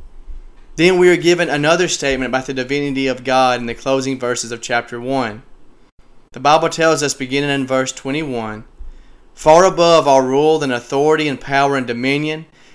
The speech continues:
and every name that is named, not only in this age, but also in the one to come. And he put all things in subjection under his feet, and gave him his head over all things to the church, which is his body,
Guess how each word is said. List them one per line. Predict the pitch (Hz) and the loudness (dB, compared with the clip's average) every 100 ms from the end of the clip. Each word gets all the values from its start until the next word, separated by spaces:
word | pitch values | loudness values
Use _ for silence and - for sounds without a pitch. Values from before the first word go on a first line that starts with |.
| - | -12
and | 143 160 | -2 2
every | 165 170 | 4 4
name | 156 156 151 | 4 2 2
that | 131 131 | -2 0
is | 156 165 | 0 2
named, | 147 151 147 147 | 0 0 2 0
not | 139 139 | 0 -2
only | 131 147 156 | 0 0 0
in | 151 139 | 0 0
this | 151 147 | -2 0
age, | 139 139 | 0 -2
but | 127 | -2
also | 113 135 135 135 | 0 0 -2 -4
in | 135 | -4
the | 123 | -4
one | 123 131 | -6 -6
to | 135 | -8
come. | - 131 117 113 113 _ _ _ _ _ - | -10 -10 -10 -12 -16 _ _ _ _ _ -12
And | 135 | 0
he | 175 | 2
put | 175 - - | 2 -2 2
all | 147 180 | 6 6
things | 175 156 143 135 | 4 0 0 -2
in | 131 | -6
subjection | 135 123 143 147 - 131 123 | -10 -2 0 0 -2 -6 -6
under | 131 139 139 | -4 -2 -2
his | 135 135 - | -2 -4 -2
feet, | 143 131 | -4 -4
and | 127 120 | -4 -2
gave | 143 156 | -2 -2
him | 156 147 | -6 -8
his | 131 131 | -8 -8
head | 147 151 143 120 - - - | -6 -4 -2 -4 -8 -18 -6
over | 147 160 143 | -2 0 -2
all | - 135 135 | 2 2 2
things | 135 135 131 | -2 -4 -6
to | - | -8
the | 120 | -10
church, | - 139 131 - - - | -6 -2 -2 -4 -12 -8
which | 143 131 - | -6 -4 -4
is | 143 147 147 139 | -4 -2 -2 -4
his | 143 131 117 | -6 -8 -6
body, | 127 131 139 147 151 | 0 2 2 -2 -10